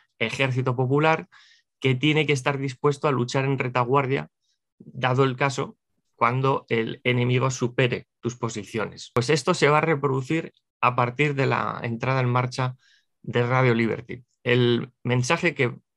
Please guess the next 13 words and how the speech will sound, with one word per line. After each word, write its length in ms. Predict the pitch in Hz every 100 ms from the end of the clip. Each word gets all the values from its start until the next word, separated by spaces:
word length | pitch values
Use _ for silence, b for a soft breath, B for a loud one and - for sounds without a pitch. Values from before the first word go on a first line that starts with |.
| -
Himmler 360 | 151 165 117 104
da 180 | 127
a 20 | 131
esa 160 | 127
Volkssturm 600 | 117 151 143 - 120 123 -
en, 200 | 110 110
en 100 | 113
el 80 | 113
año 160 | 131
cuarenta 320 | 135 127 123
y 60 | 113
cuatro, 420 | 131 135 123 123 B B B B _ _ _ _
eh, 500 | 117 120 123 123 120